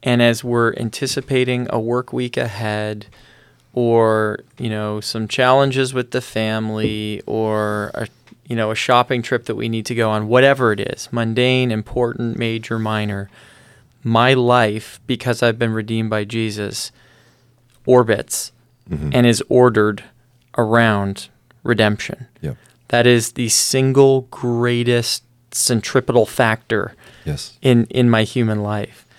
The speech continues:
Speaker 1: And so, I mean, that's incredibly practical
Speaker 2: Mm-hmm.
Speaker 1: because it takes all of those seemingly disjointed things,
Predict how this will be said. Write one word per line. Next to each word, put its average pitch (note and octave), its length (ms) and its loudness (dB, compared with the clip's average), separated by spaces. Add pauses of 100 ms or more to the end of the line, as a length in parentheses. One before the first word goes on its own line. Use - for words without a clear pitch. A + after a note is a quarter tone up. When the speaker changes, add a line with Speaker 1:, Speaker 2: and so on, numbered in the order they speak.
(320)
Speaker 1:
And B2 80 -2
so, B2 300 8 (120)
I C3 60 0
mean, A#2+ 160 4
that's C3 340 -2 (560)
incredibly B2 1040 2 (1600)
practical C3+ 760 -4 (180)
Speaker 2:
Mm-hmm. F#2+ 200 2 (180)
Speaker 1:
because B2 400 0
it A#2+ 120 -2
takes C3+ 360 2
all B2 180 6
of C3 140 0
those A#2 480 2 (380)
seemingly D3 640 2
disjointed B2 760 0
things, A#2 680 -2